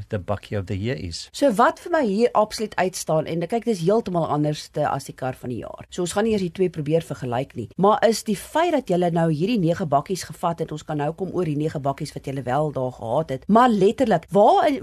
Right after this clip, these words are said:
Speaker 2: waar het ons ooit, ek bedoel, Nicole, ons was al op, ek kan nie meer tel hoeveel bekendstellings nie. Jy kry nooit die geleentheid regtig om iets te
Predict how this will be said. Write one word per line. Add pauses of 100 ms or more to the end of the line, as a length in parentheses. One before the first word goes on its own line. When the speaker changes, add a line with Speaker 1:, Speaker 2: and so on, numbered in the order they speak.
(100)
Speaker 2:
waar
het
ons
ooit,
ek
bedoel,
Nicole,
ons
was
al
op,
ek
kan
nie
meer (100)
tel
hoeveel
bekendstellings
nie.
Jy
kry
nooit
die
geleentheid
regtig
om
iets
te